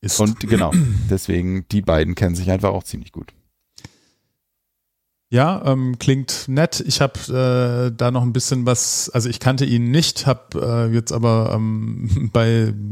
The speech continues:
Speaker 1: ja, beim Internetlesen und beim Recherchieren da nochmal einen interessanten Link gefunden, von dem ich weiß, dass du ihn auch gefunden hast. Da werden wir aber nachher noch <laughs> drüber sprechen.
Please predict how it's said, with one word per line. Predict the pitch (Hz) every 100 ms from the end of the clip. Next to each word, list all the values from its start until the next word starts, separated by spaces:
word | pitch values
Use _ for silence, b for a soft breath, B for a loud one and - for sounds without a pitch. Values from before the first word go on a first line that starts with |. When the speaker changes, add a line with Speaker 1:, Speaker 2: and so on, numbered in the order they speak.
| 104
Speaker 1:
ja, | 107 113 110 101
beim | - 104
Internetlesen | 117 113 117 110 113 113 113
und | 101
beim | 110 107
Recherchieren | 107 107 104 117 117 117
da | 110 107 107
nochmal | 107 107 113
einen | 110 107
interessanten | 110 104 113 113 104
Link | 101 123 151
gefunden, | - - 131 123 127 117
von | 117
dem | 110 110
ich | 107
weiß, | 107 120
dass | 117
du | -
ihn | 101
auch | 117 131
gefunden | - - 123 117 113
hast. | 113
Da | 110
werden | 101 98
wir | 95
aber | 90
nachher | 90 92
noch | 90 -
<laughs> |
drüber | - - 113
sprechen. | - - - - -